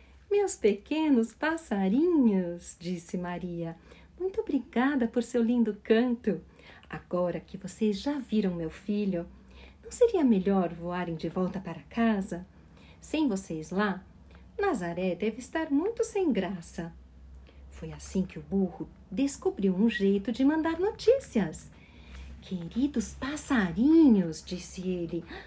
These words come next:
"obedeçam a Maria e voem de volta para casa. E contem a todos, a todos os animais que lá vivem,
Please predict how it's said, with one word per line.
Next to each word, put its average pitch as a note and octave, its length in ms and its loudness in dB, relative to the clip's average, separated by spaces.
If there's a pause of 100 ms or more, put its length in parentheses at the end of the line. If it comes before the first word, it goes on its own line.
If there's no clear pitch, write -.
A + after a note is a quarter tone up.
(120)
"obedeçam E4 720 2
a F#4+ 60 2
Maria D#4 580 2
e B3 100 4
voem D#4 320 2
de D4+ 120 0
volta D4+ 340 0
para F4 260 -2
casa. C#4 640 -2 (380)
E E4 60 4
contem A4 440 0
a G4 100 -4 (200)
todos, E4 720 2 (260)
a E4+ 80 -8 (160)
todos B4 360 4
os D4+ 140 -2
animais B3 500 4
que - 120 -4
lá A3+ 160 4
vivem, G3 480 0